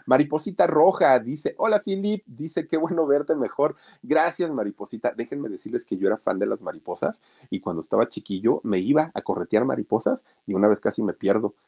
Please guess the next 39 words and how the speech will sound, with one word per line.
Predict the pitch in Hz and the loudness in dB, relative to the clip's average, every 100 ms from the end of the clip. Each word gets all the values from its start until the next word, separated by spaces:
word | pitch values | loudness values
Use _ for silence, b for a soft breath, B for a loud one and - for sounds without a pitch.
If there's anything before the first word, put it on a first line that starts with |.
| _ | _
Ya | 98 98 | -2 0
no | 113 | 2
me | |
encontraba | 110 90 82 92 110 | 0 -2 0 2 4
mi | 95 | 0
mamá. | 85 104 - | -2 -2 -2
¡Ay, | 302 214 107 95 98 | 0 0 0 -2 -6
el | 101 | -8
chamaco | - 120 139 135 | -6 -6 -4 -4
correteando | 117 107 104 135 135 | -4 -4 -2 0 2
las | 113 104 | 2 2
mariposas! | 107 120 - 151 147 139 | 0 -2 2 2 4 0
No, | 165 151 107 98 92 | 4 6 6 4 0
qué | - | -4
a | 98 | -2
gusto. | 127 175 - 143 - B 269 233 - | 0 -2 0 0 0 B -18 -8 2
Gracias, | 180 214 208 190 185 - | 4 4 4 4 4 4
Elisa | 139 156 190 220 190 | 0 0 0 2 2
Hernández. | 131 120 127 156 165 147 127 | 2 0 2 0 2 0 -2
Dice, | 143 151 147 b b | -4 -6 -6 b b
"Te | - | 0
regalo | 160 202 240 | 2 2 2
muchos | 226 220 214 180 | 0 2 0 2
besotes, | 123 139 147 147 120 | 0 2 2 2 -2
abrazos | 110 107 127 165 | 0 0 -2 -4
para | - 110 | -4 -4
que | - | -4
te | 104 | -8
recuperes | 101 - 107 120 127 | -8 -8 -4 -2 -4
pronto | - 123 113 143 | -2 -4 -2 -2
y, | 143 - | -4 -6
por | 98 | -8
supuesto, | 95 95 113 - 135 | -8 -6 -6 -4 -6
mi | 113 | -2
like". | 107 180 - B B B B | 2 2 -2 B B B B
Elisa, | 123 135 185 - 131 | -2 -2 4 2 4
muchísimas | 151 147 190 196 180 127 | 0 2 0 0 0 0
gracias, | 110 135 147 135 - | 0 0 0 -4 -4
Eli. | - 131 143 127 | -2 0 2 -2